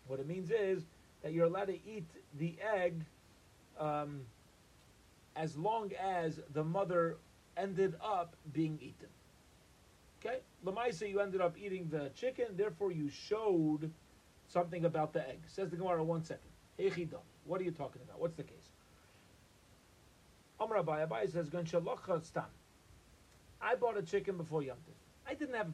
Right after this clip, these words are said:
particularly in mind whether this is gonna be a chicken for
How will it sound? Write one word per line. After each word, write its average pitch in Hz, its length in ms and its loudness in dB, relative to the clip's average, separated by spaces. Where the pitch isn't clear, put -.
particularly 165 720 -2
in 143 100 -6
mind 135 420 -4
whether 151 260 -2
this 147 220 -8
is 143 60 -14
gonna 147 200 -8
be 139 300 -6
a 131 260 -6
chicken 165 360 -4
for 170 400 2